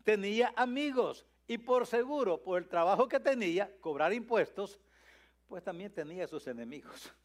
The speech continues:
<laughs> ¿A usted le encanta pagar impuestos? Cuando va para Edimburgo dice, "Gloria, gloria, aleluya, voy a Edimburgo a pagar impuestos". No, estamos con ese, "Pero ¿por qué le ponen tanto precio a la casa? Te la vendo a ti".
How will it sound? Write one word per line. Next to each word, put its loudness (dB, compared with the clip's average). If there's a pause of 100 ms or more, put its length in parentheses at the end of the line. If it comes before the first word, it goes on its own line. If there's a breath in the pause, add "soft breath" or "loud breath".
<laughs> -20
¿A -14
usted -8
le -10
encanta -10
pagar -10
impuestos? -20 (1160)
Cuando -10
va -6
para -2
Edimburgo -6
dice, -8
"Gloria, -6
gloria, -6
aleluya, -8
voy -8
a -6
Edimburgo -8
a -14
pagar -10
impuestos". -14 (880 soft breath)
No, -4
estamos -6
con -8
ese, -12
"Pero -6
¿por -14
qué -8
le -6
ponen -12
tanto -8
precio -10
a -6
la -10
casa? -10
Te -8
la -2
vendo -8
a -8
ti". -12